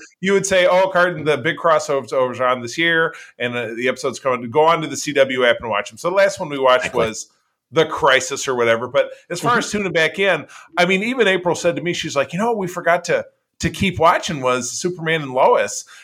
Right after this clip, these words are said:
Speaker 1: and we, we've now mi-, I th-, we missed the last of the, the first season, and I think maybe the second season started. So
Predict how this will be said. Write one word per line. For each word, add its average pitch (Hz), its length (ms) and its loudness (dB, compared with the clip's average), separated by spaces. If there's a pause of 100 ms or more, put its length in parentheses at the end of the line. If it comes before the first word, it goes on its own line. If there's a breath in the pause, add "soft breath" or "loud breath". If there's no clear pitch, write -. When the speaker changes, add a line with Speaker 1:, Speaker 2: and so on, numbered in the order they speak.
(100)
Speaker 1:
and 156 140 0
we, 170 100 0
we've 185 220 -2
now 180 200 4
mi-, 170 300 -2
I 131 160 2
th-, 170 120 -6
we 165 180 -2 (140)
missed 165 420 -4
the 143 100 -2
last 143 420 2
of 127 160 -10
the, 113 240 -4 (380 soft breath)
the 113 340 0
first 180 260 -4
season, 170 320 -2
and 127 140 -4
I 113 80 2
think 107 220 -10
maybe 101 160 -14
the - 80 -20
second 156 260 -8
season 147 220 -12
started. 135 240 2
So 131 160 0